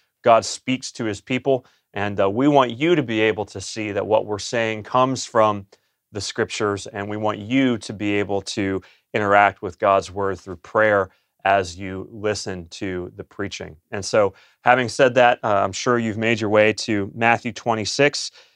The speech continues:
and verse thirty. And so I'm going to begin reading there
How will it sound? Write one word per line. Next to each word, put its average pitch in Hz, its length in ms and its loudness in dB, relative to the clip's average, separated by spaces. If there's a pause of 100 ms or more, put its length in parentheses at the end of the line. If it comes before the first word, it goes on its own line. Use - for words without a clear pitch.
(140)
and 98 280 0
verse 104 400 0
thirty. 127 540 4 (240)
And 98 120 -4
so 110 200 4
I'm 127 220 6
going 131 260 4
to 113 140 -6
begin 117 520 0
reading 110 600 -2
there 104 460 4